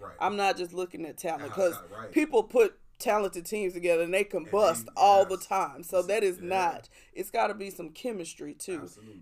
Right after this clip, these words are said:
Speaker 2: And so I think Kawhi's personality fits
Speaker 1: Yeah.
Speaker 2: well
Speaker 1: With LeBron.
Speaker 2: with LeBron.
Speaker 1: I agree, I agree with that.
Speaker 2: Mm-hmm.
Speaker 1: I agree with that. And I think that there's some other pieces out there, I think, that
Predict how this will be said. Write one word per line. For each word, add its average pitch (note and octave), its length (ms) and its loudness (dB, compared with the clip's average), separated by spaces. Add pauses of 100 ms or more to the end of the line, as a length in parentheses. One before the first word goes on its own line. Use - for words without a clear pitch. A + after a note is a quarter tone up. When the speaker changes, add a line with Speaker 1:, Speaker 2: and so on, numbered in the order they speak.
Speaker 2:
And F3+ 80 -4
so F3+ 180 -2
I G3 60 0
think F#3+ 320 -8
Kawhi's F3 560 -2
personality E3+ 1120 -10 (400)
fits - 400 -8
Speaker 1:
Yeah. E3+ 80 -16
Speaker 2:
well - 380 -12 (200)
Speaker 1:
With F3+ 140 -20
LeBron. E3 260 -20
Speaker 2:
with E3+ 220 -8
LeBron. - 520 -14
Speaker 1:
I F#2 100 -16
agree, E2+ 180 -20
I F2+ 140 -18
agree E2+ 200 -20
with - 140 -20
that. - 420 -20
Speaker 2:
Mm-hmm. D#3+ 360 -20
Speaker 1:
I E2+ 100 -20
agree - 200 -20
with D#2+ 120 -20
that. C#2+ 180 -20 (480)
And F#2+ 80 -20
I G2+ 60 -18
think D3 180 -20
that C#3+ 160 -14
there's D3 160 -14
some A#2+ 180 -20
other C#3 140 -16
pieces A2+ 340 -20
out G2+ 200 -20
there, G2+ 280 -20
I F#2+ 140 -20
think, F#2+ 200 -20
that F#2 260 -20